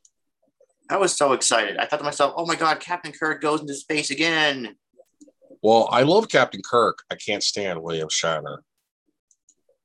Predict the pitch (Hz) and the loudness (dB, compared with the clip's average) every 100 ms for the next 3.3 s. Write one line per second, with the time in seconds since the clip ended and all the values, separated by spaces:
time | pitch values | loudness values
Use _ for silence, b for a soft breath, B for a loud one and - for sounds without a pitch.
0 | _ _ _ _ _ _ _ _ _ _ | _ _ _ _ _ _ _ _ _ _
1 | 98 95 - 92 87 85 80 78 85 82 | 0 0 0 0 -2 -4 -6 -8 -6 -4
2 | 82 80 - - - - 104 92 85 80 | -4 -4 -4 -6 -4 -2 -2 0 -2 -4
3 | 82 76 73 | -4 -4 -6